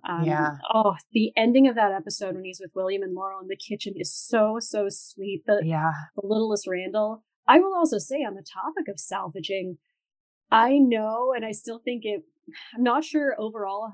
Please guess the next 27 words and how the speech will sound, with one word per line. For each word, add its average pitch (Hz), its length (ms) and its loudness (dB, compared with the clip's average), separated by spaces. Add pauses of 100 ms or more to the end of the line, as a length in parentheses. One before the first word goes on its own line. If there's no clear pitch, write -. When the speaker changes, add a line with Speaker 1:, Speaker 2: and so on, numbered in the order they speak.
Speaker 1:
the 208 100 -14
cho-, 190 300 -8 (180)
how 196 340 -4
good 196 200 -4
this 202 140 -6
choice 190 340 -6
was, 185 420 -4
but 190 200 -6
I 190 140 -6
know 190 380 -2
when, 247 260 -2
with 208 200 -10
the 190 80 -10
revelation 233 580 -4
that 247 200 -2
Laurel 208 440 -2
survived 196 640 -2 (100)
the 269 180 0
overdose, 175 760 -4
Speaker 2:
Mm-hmm. 156 420 4 (100)
Speaker 1:
yes, 208 440 8
it 311 80 4
was 320 140 8
an 311 80 8
eye 226 220 0
roll 185 240 -4
moment. 175 440 -14